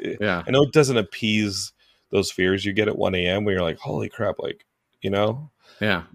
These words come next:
Speaker 2: But I'm proud of you.
Speaker 1: I appreciate
Speaker 2: Uh,
Speaker 1: it.
Speaker 2: I love that you're back to talk with me here. And let's, like you said, the twenty twenty-four, let's make it more of a thing.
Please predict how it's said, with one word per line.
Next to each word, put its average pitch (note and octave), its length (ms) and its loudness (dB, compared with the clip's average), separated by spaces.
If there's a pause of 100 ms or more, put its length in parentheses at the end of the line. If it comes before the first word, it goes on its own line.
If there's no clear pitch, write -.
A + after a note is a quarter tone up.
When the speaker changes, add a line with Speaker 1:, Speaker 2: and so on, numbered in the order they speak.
Speaker 2:
But G#2 320 4 (320)
I'm G#2 140 2
proud G2+ 220 2
of E2 60 0
you. E2 260 -4 (460)
Speaker 1:
I F2+ 140 -4
appreciate F2+ 320 0
Speaker 2:
Uh, E2 240 0
Speaker 1:
it. - 20 -14 (100)
Speaker 2:
I G2 120 0
love F#2+ 320 2
that G2+ 100 0
you're F#2 160 0
back E2+ 280 4
to - 80 -6
talk E2 360 0 (300)
with E2+ 180 -4
me F2 160 -2
here. F2 180 2
And A2 140 2
let's, F2+ 260 -4
like F#2 520 -2
you F#2+ 40 -2
said, G2+ 280 4
the D#2+ 140 -2
twenty F#2+ 280 -2
twenty-four, G2 400 -2
let's A2 180 0
make F#2+ 140 0
it F#2+ 80 -2
more F2 220 0
of E2+ 60 -2
a E2+ 40 -4
thing. E2+ 240 -4